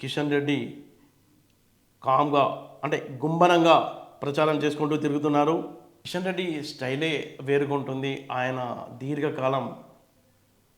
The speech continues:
పార్టీ అధ్యక్షుడిగా ఉన్నారు, సిటీకి సంబంధించిన నేత, జూబ్లీ హిల్స్ ఎంపీగా ఉన్నారు. ఆయనకు సంబంధించిన ఓటర్, ఆ, ఎవరి ప్లాన్లు వాళ్ళకు ఉంటాయి. కొంతమంది దూకుడుగా ఉంటారు. ఇప్పుడు మనం చూసుకున్నట్లయితే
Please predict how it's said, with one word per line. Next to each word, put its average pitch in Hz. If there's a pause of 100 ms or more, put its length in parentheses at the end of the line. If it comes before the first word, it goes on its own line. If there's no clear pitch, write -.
(280)
పార్టీ 123
అధ్యక్షుడిగా 127
ఉన్నారు, 127 (100)
సిటీకి 135
సంబంధించిన 127
నేత, 127 (260)
జూబ్లీ 143
హిల్స్ 147 (680)
ఎంపీగా 135
ఉన్నారు. 127 (1500)
ఆయనకు 165
సంబంధించిన 156 (240)
ఓటర్, 139 (260)
ఆ, 143
ఎవరి 170
ప్లాన్లు 196
వాళ్ళకు 151
ఉంటాయి. 123
కొంతమంది 143
దూకుడుగా 143
ఉంటారు. 139
ఇప్పుడు 135
మనం 143
చూసుకున్నట్లయితే 156